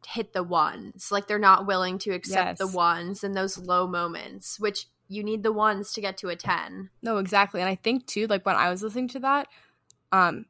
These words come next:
Speaker 2: I mean, I've listened to that episode specifically multiple times just 'cause I, I really like it. But I think one of the first times I listened to it and I heard that line, it kind of reminded me of the idea that, like, everyone says social media is a highlight reel, and it's so true because everyone's social media is posting their tens.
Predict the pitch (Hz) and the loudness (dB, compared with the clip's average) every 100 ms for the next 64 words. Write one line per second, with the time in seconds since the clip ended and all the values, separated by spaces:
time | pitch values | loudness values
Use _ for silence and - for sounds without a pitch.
0 | - 208 180 185 208 233 202 180 180 - | -2 2 4 2 -2 -2 2 4 2 -4
1 | - 185 175 - - 180 185 185 196 196 | -2 -2 -2 -14 -10 -8 -8 -6 -2 -2
2 | 175 160 - 185 - 151 185 190 - 180 | -2 -4 -6 -8 -4 -4 -4 -6 -8 -6
3 | 160 170 - 170 175 185 180 143 165 233 | -6 -6 -6 -6 -4 -6 -4 -6 -2 -4
4 | 247 240 196 - 196 190 190 - - 190 | -4 -2 -2 -2 -6 -6 -8 -8 -10 -6
5 | 196 214 - 160 156 190 202 226 233 - | -6 -8 -8 -10 -6 -6 -4 -4 -4 -6
6 | 254 247 277 294 - - 185 185 190 196 | -8 -6 -4 -4 -6 -6 -6 -6 -8 -6
7 | 214 - 226 233 247 - _ _ - 208 | -6 -6 -6 -6 -8 -12 _ _ -14 -6
8 | 202 196 233 247 180 190 202 202 190 190 | 0 0 0 2 2 0 -2 -2 0 0
9 | 185 180 185 - 165 170 - _ - 185 | 0 0 -4 -4 -6 -6 -10 _ -4 -4
10 | 180 185 185 180 175 180 180 180 170 180 | 0 -2 -2 -4 -4 -4 -4 -4 -2 -2
11 | 180 - 170 165 170 185 - 220 220 233 | 0 -2 0 -2 -2 -6 -4 0 0 0
12 | 190 - - 175 175 - - - 202 - | -4 -6 -4 -4 -4 -8 -8 -10 -10 -2
13 | 190 226 240 240 226 196 180 180 208 190 | 0 2 2 0 -2 -2 -2 -2 -2 -2
14 | - 170 170 165 - - 175 - - 226 | -4 -6 -6 -8 -10 -12 -10 -10 -12 -12
15 | - | -14